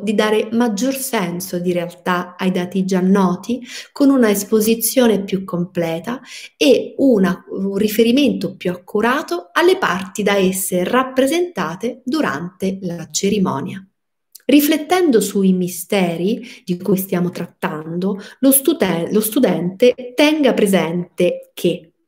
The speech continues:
quanto qui esposto va interpretato in termini di spirito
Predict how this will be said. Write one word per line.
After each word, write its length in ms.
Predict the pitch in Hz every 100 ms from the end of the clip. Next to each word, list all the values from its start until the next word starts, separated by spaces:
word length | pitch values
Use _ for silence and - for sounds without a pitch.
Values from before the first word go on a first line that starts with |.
| _ _ - - -
quanto 480 | - 349 330 269 -
qui 180 | 269
esposto 680 | 262 254 - 285 294 294 311
va 140 | 233 196
interpretato 1300 | 190 202 196 240 226 - 247 247 262 294 294 - 302
in 220 | 233 233
termini 480 | 233 233 214 208 190
di 160 | 190
spirito 1120 | 190 - _ 247 294 349 330 349 359 440 _